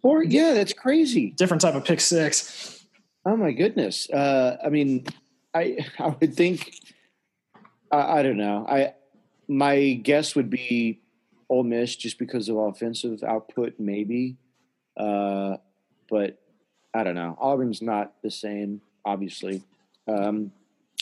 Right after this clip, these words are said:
Speaker 1: everybody else is kind of up. Everyone that was down last year is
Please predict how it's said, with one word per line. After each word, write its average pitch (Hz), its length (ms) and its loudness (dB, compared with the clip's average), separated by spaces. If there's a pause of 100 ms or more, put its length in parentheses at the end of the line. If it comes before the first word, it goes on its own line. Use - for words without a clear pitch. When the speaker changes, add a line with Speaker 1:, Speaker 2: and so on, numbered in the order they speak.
Speaker 1:
everybody 127 340 2
else 120 220 0
is 101 80 -6
kind 123 240 -2
of 98 160 -8 (460)
up. 135 200 2
Everyone 196 360 4
that 196 100 0
was 160 140 2
down 139 320 2
last 123 340 0
year 170 160 2
is 110 180 -2